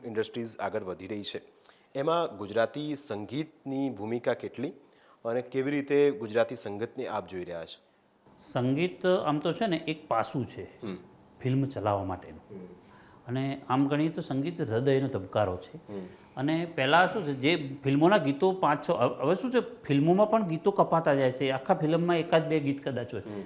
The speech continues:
Speaker 2: પહેલાં તો પાંચ છ ગીતો હતા, દરેક સિચ્યુએશન પ્રમાણે ગીતો હતા અને જે ગીતોની કેસેટ પહેલાં રિલીઝ થાય
Speaker 1: હમ.
Speaker 2: અને ગીતો હિટ થાય પછી ફિલ્મ ચાલે અને હિટ થતું. અત્યારે એવું રહ્યું નથી, પણ પાછો ફરી ટ્રેન્ડ ચાલુ થયો છે. તો અમુક, અમુક ગીત, હમણાં બે ત્રણ ગીતો મારા ચાલ્યા. એક હમણાં પોજરામ પોપટ
Speaker 1: હમ.
Speaker 2: હતું ચણિયા ટોળીનું,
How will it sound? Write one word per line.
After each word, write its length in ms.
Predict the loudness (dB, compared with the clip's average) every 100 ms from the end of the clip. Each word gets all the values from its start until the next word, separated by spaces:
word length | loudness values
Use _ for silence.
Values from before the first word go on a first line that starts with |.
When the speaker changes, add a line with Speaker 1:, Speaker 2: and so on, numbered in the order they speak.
| -8
Speaker 2:
પહેલાં 200 | -2 0
તો 60 | -2
પાંચ 360 | 0 -2 2 0
છ 40 |
ગીતો 380 | 0 2 4 4
હતા, 240 | 4 2
દરેક 340 | 2 2 2 2
સિચ્યુએશન 440 | -8 -8 -4 -4
પ્રમાણે 300 | -2 0 -2
ગીતો 360 | -2 -4 -2 -2
હતા 200 | -2 -6 -10 -20 -10 -4
અને 100 | -2
જે 160 | -2
ગીતોની 360 | -2 -2 -2 0
કેસેટ 340 | -2 -4 -2
પહેલાં 240 | 2 4 4
રિલીઝ 360 | 4 2 0
થાય 180 | -4 -4 -8 -14
Speaker 1:
હમ. 140 | -8 -2
Speaker 2:
અને 120 | 0
ગીતો 280 | 0 4 4
હિટ 260 | 4 6
થાય 80 | 4
પછી 240 | 4 2 2
ફિલ્મ 320 | 6 6 6
ચાલે 280 | 6 6 6
અને 180 | 4
હિટ 180 | 2 0
થતું. 260 | -6 -6 -8 -12 -20 -12
અત્યારે 220 | 6 8 8
એવું 180 | 6
રહ્યું 180 | 8 8
નથી, 200 | 6 2
પણ 240 | 6 6 8
પાછો 280 | 2 4
ફરી 260 | 6 8 6
ટ્રેન્ડ 280 | 4 2 4
ચાલુ 240 | 4 4
થયો 260 | 2 2 2
છે. 140 | 0 -6 -12 -16 -2
તો 80 | 0
અમુક, 200 | 2 2
અમુક 160 | 2
ગીત, 220 | 2 2
હમણાં 180 | 2 2
બે 120 | 0
ત્રણ 160 | 0 0
ગીતો 240 | -2 0
મારા 200 | 4 4
ચાલ્યા. 340 | 6 6 8 8
એક 200 | 6 2
હમણાં 500 | 2 2 2 -2 2
પોજરામ 360 | 4 6 4
પોપટ 560 | 4 0 2 0 -4 -12
Speaker 1:
હમ. 160 | -6 -4
Speaker 2:
હતું 520 | -2 -2 -4 -6 -2
ચણિયા 260 | 0 0
ટોળીનું, 480 | 0 0 -2 -2 -6